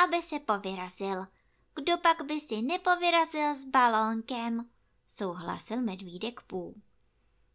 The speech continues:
Prasátko tedy odběhlo a medvídek se dal na opačnou stranu s lahvičkou medu. Byl teplý den a cesta byla daleká. Neurazil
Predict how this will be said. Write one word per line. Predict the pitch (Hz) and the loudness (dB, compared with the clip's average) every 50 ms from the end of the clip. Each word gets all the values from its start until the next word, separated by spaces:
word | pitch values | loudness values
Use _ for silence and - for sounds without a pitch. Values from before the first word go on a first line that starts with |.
| _ _ | _ _
Prasátko | - 190 175 175 - - 196 180 196 - - - 294 294 | -6 -6 -6 -6 -6 -6 -4 -4 -4 -6 -6 -4 -4 -4
tedy | 294 294 285 262 196 - - - | -2 -2 -2 -2 -2 -6 -8 -10
odběhlo | 175 185 - 175 - 190 180 185 180 202 214 220 247 285 - _ _ _ _ _ _ _ | -12 -10 -10 -8 -6 -6 -6 -6 -6 -4 -4 -4 -4 -4 -8 _ _ _ _ _ _ _
a | - 196 | -8 -6
medvídek | 202 196 214 220 240 262 285 294 294 302 302 - | -4 -4 -4 -4 -4 -6 -4 -4 -4 -6 -6 -8
se | - - 220 | -8 -6 -4
dal | 240 262 285 | -4 -2 -2
na | 277 277 277 - | -2 -4 -4 -4
opačnou | 285 277 - - 277 269 - 202 175 175 | -6 -6 -6 -6 -6 -4 -6 -6 -6 -8
stranu | - - - 247 254 262 262 277 | -10 -10 -6 -4 -2 -2 -2 -2
s | 262 - - | -4 -6 -2
lahvičkou | 311 320 320 311 269 277 262 269 - - - 240 226 | -2 -2 -2 0 -4 -4 -6 -6 -8 -8 -6 -4 -4
medu. | 226 202 170 175 - 175 151 170 - _ _ _ _ _ _ _ _ _ _ _ _ _ _ _ _ - | -4 -4 -4 -6 -8 -8 -10 -10 -14 _ _ _ _ _ _ _ _ _ _ _ _ _ _ _ _ -6
Byl | 196 196 196 | -2 -2 -2
teplý | 196 - 196 196 196 - 160 147 160 | -2 -4 -6 -6 -6 -10 -12 -12 -8
den | - 180 175 180 226 240 254 254 247 - | -6 -4 -2 0 0 0 0 -2 -6 -10
a | - 175 - _ | -14 -18 -14 _
cesta | - 269 294 294 - - 311 294 | -6 -6 -6 -6 -4 -4 -4 -2
byla | 262 277 269 262 254 | -2 0 0 0 -2
daleká. | 226 202 196 190 180 180 180 - - 180 170 165 170 175 180 - _ _ _ _ _ _ _ _ _ _ _ _ _ _ | -2 -4 -4 -4 -6 -6 -8 -10 -10 -8 -8 -6 -8 -8 -10 -14 _ _ _ _ _ _ _ _ _ _ _ _ _ _
Neurazil | 202 196 202 - - 220 233 240 233 226 - 247 247 | -2 -2 -2 -2 -2 -2 0 0 0 0 -2 -2 -2